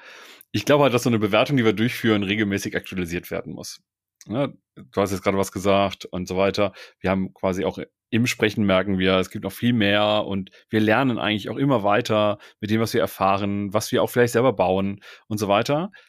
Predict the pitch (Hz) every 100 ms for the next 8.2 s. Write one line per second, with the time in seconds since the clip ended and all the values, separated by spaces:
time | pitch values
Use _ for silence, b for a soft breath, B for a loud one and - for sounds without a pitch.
0 | B - 113 123 147 135 127 117 101 110
1 | 101 120 139 120 - 104 131 123 - 107
2 | 113 92 - 85 95 98 123 87 - _
3 | _ _ _ _ - 90 92 - 85 85
4 | - - - _ b b - 95 - 120
5 | 110 101 120 - - 98 95 98 123 -
6 | b - 120 - 104 101 - 98 104 95
7 | 110 - 110 107 110 104 95 95 92 92
8 | 123 -